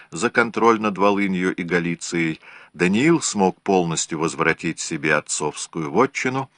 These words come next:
и его усилия, в конце концов, были увенчаны тем, что он установил свое правление в Галиче в тысяча двести тридцать седьмом году.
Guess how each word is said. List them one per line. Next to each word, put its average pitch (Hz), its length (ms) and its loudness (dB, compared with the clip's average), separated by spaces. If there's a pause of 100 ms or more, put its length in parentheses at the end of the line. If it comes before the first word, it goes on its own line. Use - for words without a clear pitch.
(340)
и 82 60 -10
его 107 320 -2
усилия, 131 460 0
в - 60 -6
конце 110 360 0
концов, 92 480 -2
были 95 360 0
увенчаны 69 640 -6
тем, 131 260 0
что 101 240 0
он 98 140 2
установил 80 580 -2
свое 69 380 -4
правление 117 720 -2 (280)
в 71 180 -8
Галиче 101 540 2
в - 140 -12
тысяча 117 560 -2
двести 87 600 -4 (300)
тридцать 80 680 -6
седьмом 69 680 -6
году. - 340 -6